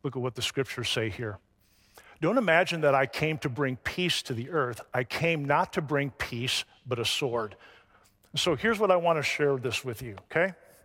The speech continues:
If you're looking for a non-controversial Jesus, don't look for him in here,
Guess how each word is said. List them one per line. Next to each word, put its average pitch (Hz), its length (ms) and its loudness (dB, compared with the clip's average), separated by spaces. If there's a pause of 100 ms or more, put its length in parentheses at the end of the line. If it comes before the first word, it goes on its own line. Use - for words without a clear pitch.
(720)
If 156 220 -2
you're 185 280 6
looking 127 440 0
for 123 260 -4
a 113 40 -2
non-controversial 147 1200 0
Jesus, 110 580 -4 (320)
don't 147 280 -2
look 156 180 -4
for 131 140 -4
him 123 180 -2
in 113 100 -6
here, 98 320 -8